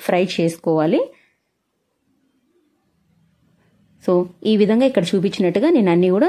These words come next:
తొటిమలు అనేటివి తీసేసుకున్నాను అనమాట. వీటిని కందిపప్పులోకి యాడ్ చేసుకుంటున్నాను. చేసుకొని వీటిని కూడా నేను దూరగా ఫ్రై చేసుకుంటున్నాను అనమాట. So, ఇక్కడ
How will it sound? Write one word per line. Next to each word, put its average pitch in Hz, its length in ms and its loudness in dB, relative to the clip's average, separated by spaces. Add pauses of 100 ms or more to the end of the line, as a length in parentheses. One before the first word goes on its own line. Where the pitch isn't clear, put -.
తొటిమలు 185 360 0
అనేటివి 170 360 0
తీసేసుకున్నాను 175 500 0
అనమాట. 165 200 0 (140)
వీటిని 208 340 0
కందిపప్పులోకి 170 680 0 (160)
యాడ్ 160 240 -2
చేసుకుంటున్నాను. 170 720 -2 (460)
చేసుకొని 208 400 0 (120)
వీటిని 190 320 0
కూడా 269 200 2
నేను 240 160 2 (340)
దూరగా 180 280 2 (100)
ఫ్రై 170 140 2 (120)
చేసుకుంటున్నాను 170 600 -2
అనమాట. 160 340 -2 (460)
So, 269 80 2 (200)
ఇక్కడ 233 160 0